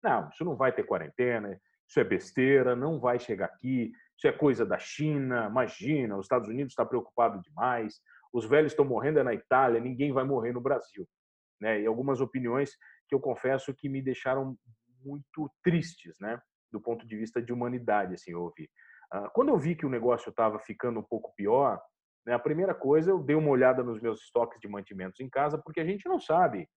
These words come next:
o que vai acontecer. E eu fui no mercado, fiz uma compra básica, nada absurdo, né? Eu me lembro, acho que foi numa terça ou numa segunda-feira, que a quarentena foi determinada na quarta, e a esposa ainda deu uma risada de mim, assim. A gente,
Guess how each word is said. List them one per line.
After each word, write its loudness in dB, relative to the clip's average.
o -14
que -4
vai 2
acontecer. -6
E -2
eu 2
fui 0
no 2
mercado, 2
fiz -2
uma 2
compra 2
básica, 2
nada 2
absurdo, -2
né? -2
Eu -4
me -4
lembro, -4
acho -8
que -18
foi -6
numa -6
terça -2
ou -8
numa -10
segunda-feira, -6
que -4
a -2
quarentena -2
foi -4
determinada -4
na -6
quarta, 0
e 4
a 8
esposa 2
ainda 4
deu 4
uma 2
risada 2
de -10
mim, -10
assim. -18
A -20
gente, -10